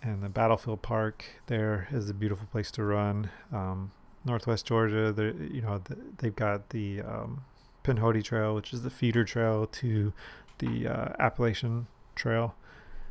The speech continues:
and, um, some beautiful runs there over Johns Mountain, and then, uh, even going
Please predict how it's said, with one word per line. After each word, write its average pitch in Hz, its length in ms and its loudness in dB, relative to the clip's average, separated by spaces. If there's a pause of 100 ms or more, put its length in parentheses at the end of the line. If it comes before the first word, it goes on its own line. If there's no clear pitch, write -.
(180)
and, 113 360 -4
um, 120 420 -6 (1300)
some 110 260 -4
beautiful 110 640 -2 (300)
runs 107 340 -2
there 110 460 -2 (100)
over 107 520 -2
Johns 110 340 -2
Mountain, 110 500 -4 (320)
and 113 160 -2
then, 107 240 -2
uh, 104 280 -2
even 113 500 0 (580)
going 120 540 2